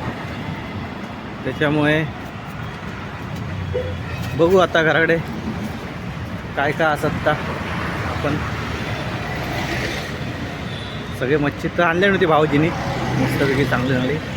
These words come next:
तर कोलंबीचा सार बनवूचा बनवत होती बहीण, कोलंबीचा सार बनवूचा. तर बघूया आता सार बनवलं नाश्त्याला. आणि मी तर मच्छीची म्हणजे एक काटेरी मच्छी आहे, आपण त्याला काहीतरी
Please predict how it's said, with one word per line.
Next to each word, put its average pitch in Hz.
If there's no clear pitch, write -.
तर 147
कोलंबीचा 185
सार 190
बनवूचा 208
बनवत 196
होती 190
बहीण, 165
कोलंबीचा 170
सार 175
बनवूचा. 170
तर -
बघूया 143
आता 127
सार 151
बनवलं 165
नाश्त्याला. 143
आणि 135
मी 156
तर 185
मच्छीची 170
म्हणजे 165
एक 175
काटेरी 170
मच्छी 170
आहे, 156
आपण 131
त्याला 135
काहीतरी 139